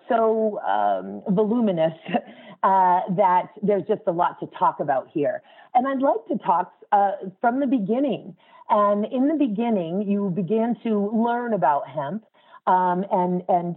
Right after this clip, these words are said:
cannabis and all of those different forms on an intellectual level. I'm sure you enjoyed them as a young man,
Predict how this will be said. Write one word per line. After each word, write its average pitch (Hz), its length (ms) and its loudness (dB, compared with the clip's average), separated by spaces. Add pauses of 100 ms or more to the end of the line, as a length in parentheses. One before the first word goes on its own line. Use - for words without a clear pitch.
(120)
cannabis 180 420 -2
and 160 120 -2
all 170 180 2
of 170 80 -4
those 170 240 0 (380)
different 180 380 -2
forms 190 300 0
on 175 140 0
an 185 140 0
intellectual 185 880 -2
level. 170 380 2
I'm 175 280 -2
sure 196 180 2
you 196 220 0
enjoyed 185 580 2
them 180 320 2
as 170 220 0
a 170 60 -8
young 175 340 -2
man, 180 460 -2